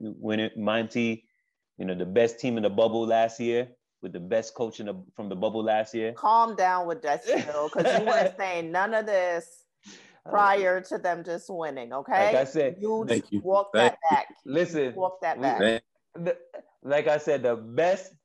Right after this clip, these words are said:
Speaker 1: team in the bubble. We
Speaker 2: My
Speaker 1: said the
Speaker 2: God.
Speaker 1: bubble has come to fruition. Uh, what did I say? I said, "Watch out for this team." And it just came to fruition. Just give me my credit,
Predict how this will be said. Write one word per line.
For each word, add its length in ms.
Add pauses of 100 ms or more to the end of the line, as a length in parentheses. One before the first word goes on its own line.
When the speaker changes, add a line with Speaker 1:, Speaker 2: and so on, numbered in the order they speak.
(340)
Speaker 1:
team 300
in 100
the 140
bubble. 500
We 80
Speaker 2:
My 80
Speaker 1:
said 120
the 80
Speaker 2:
God. 140
Speaker 1:
bubble 400 (520)
has 240
come 220
to 120
fruition. 540 (340)
Uh, 140
what 240
did 100
I 100
say? 380
I 60
said, 280
"Watch 400
out 200
for 100
this 220
team." 260 (600)
And 240
it 100
just 180
came 160
to 120
fruition. 480
Just 180
give 100
me 60
my 140
credit, 460